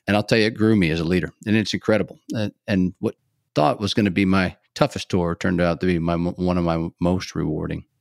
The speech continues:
Are there any special or unique training or assignment opportunities particular to the U S Pacific that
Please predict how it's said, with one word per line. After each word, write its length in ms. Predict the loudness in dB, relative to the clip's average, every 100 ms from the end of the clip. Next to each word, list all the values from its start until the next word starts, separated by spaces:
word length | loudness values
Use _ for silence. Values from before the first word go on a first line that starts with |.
| _ _ _ _ _ _ _ 2
Are 100 | 4
there 80 | 6
any 140 | 4
special 480 | 2 2 2 4 4
or 100 | 6
unique 340 | 6 6 4
training 520 | 2 2 4 6 4 2
or 60 |
assignment 420 | 2 2 4 4
opportunities 720 | 2 0 0 2 4 4 0 -8 -20 _
particular 420 | -2 0 2 2
to 140 | 2 4
the 80 | 6
U 120 | 4
S 100 | 4
Pacific 420 | 0 0 0 2
that 160 | 0